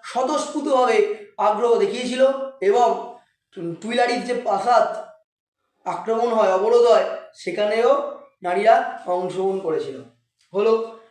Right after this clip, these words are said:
নারী পুরুষের সমান অধিকারের দাবিতে নারীর অংশগ্রহণ। পরের পয়েন্ট পাঁচ নম্বর। দেখো, আমি একটু আগেই যখন শুরু করলাম বললাম যে, যে সতেরোশো ঊননব্বই সালে যখন ফরাসি বিপ্লব শুরু হয়, সে সময় ফরাসি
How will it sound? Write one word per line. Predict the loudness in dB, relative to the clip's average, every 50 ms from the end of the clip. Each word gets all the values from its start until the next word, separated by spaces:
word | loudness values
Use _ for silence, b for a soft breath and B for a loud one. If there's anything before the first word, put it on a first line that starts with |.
| B B -14
নারী | -8 -4 -2 0 0 2 2 0
পুরুষের | 0 -2 -2 -2 -2 -2 -2 -2 -2 -4
সমান | -4 -6 -4 -2 -2 -2 0
অধিকারের | 0 -2 -2 0 0 -2 -2 0 0
দাবিতে | 0 0 0 0 -2 -2 -4 -4 -4 -8 -12 -14 -20 _ -6
নারীর | -4 -2 -2 -2 0 0
অংশগ্রহণ। | 0 0 -2 -4 -6 -6 -6 -6 -6 -8 -6
পরের | -4 0 2 4 4 4 2
পয়েন্ট | 0 -2 -4 -2 -2
পাঁচ | -2 -2 -2 -2
নম্বর। | -2 -4 -4 -4 -6 -6 -8 -10 -18 _ _ _ _ _ _ -6 -2
দেখো, | 0 2 4 6 6 6 4 2 -2 -6 -6
আমি | -6 -4 -2 -2 -2
একটু | -2 -2 0 2 4
আগেই | 4 4 4 0 -2 -4 -4 -2
যখন | -2 -2 -2 -2
শুরু | -4 -8 -8 -8 -4
করলাম | -2 0 2 2 0 0 2
বললাম | 0 2 2 2 2 0 0 -2 -6 -10 b b b b b b -12
যে, | -8 -2 0 2 2 2 0 -2 -6 -10 -16 -20 _ _ -18
যে | -16 -10
সতেরোশো | -8 -6 -2 2 2 2 2 2 2 6 8 8 8 8 8 6 6 4
ঊননব্বই | 0 -4 -4 -4 -2 -2 -4 -4 -6 -6
সালে | -4 -2 0 0 0 0 0
যখন | 0 0 0 0 -2 -2 -2 -4 -4 -2
ফরাসি | 2 2 2 2 2 -2
বিপ্লব | -4 -4 -4 -6 -6 -8
শুরু | -10 -8 -2
হয়, | 0 2 2 2 2 0 B B B B B B
সে | -12 -10
সময় | -6 -2 0 0 0 -2 -4 -4
ফরাসি | -2 -2 0 0 -2 -2 -2 -4 -4